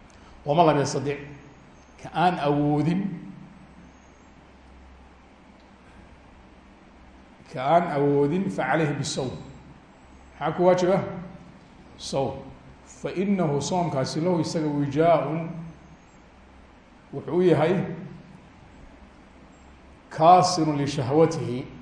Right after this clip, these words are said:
dhufaan buu u yahay. Oo Soomaali saasay noqonaysa.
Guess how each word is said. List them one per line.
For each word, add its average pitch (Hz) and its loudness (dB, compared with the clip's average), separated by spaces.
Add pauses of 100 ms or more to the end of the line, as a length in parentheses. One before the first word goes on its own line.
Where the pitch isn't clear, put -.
(1400)
dhufaan 156 4
buu 151 2
u - 0
yahay. 131 -2 (580)
Oo 117 -14
Soomaali 151 -2
saasay 147 -4
noqonaysa. 120 -6